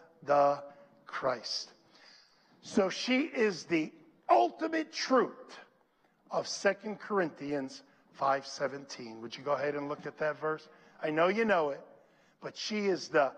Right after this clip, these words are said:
ultimate truth of what it means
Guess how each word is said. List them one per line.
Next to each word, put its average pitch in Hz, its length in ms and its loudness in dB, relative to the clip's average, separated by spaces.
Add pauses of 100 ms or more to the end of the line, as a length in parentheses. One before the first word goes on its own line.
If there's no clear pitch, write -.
(480)
ultimate 269 560 2
truth - 480 0 (340)
of 143 140 -6 (100)
what 160 180 4
it 190 160 -4
means 131 580 -4